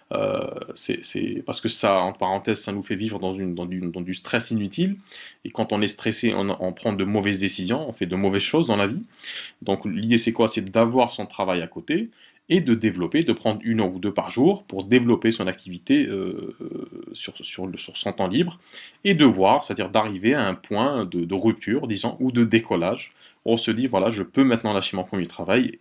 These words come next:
et, euh, et, et décoller complètement vers mon nouveau, euh, travail. Et c'est important aussi, euh, pour, pour finir, euh, ce podcast, de,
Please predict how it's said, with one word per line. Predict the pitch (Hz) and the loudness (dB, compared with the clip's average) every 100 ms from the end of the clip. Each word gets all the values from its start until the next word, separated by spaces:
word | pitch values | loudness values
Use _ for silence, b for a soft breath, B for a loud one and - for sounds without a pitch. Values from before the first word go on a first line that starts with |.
| - | 2
et, | 117 113 | 6 6
euh, | 92 85 b b b b - | 4 0 b b b b -8
et, | - - 90 92 | -6 -4 -4 -4
et | |
décoller | 90 117 123 104 110 | 0 0 2 0 -2
complètement | 98 95 90 98 110 | -4 -8 -6 -2 0
vers | 107 113 | 2 2
mon | 110 107 | 2 -2
nouveau, | 98 98 117 95 | -2 0 2 0
euh, | 85 | -4
travail. | - 82 85 139 B B B | -6 -4 -2 -2 B B B
Et | 107 | -2
c'est | - 123 123 | 0 0 0
important | 117 113 - 90 | 0 -2 -6 -8
aussi, | - - 113 | -8 -4 -2
euh, | 107 92 95 - | 0 0 -4 -8
pour, | - - - - | -16 -16 -18 -16
pour | - | -12
finir, | - 92 90 85 | -6 -4 -4 -4
euh, | - - | -6 -8
ce | - | -10
podcast, | - 92 - 135 151 - B B B - | -8 -6 0 0 0 -6 B B B -14
de, | 104 | -6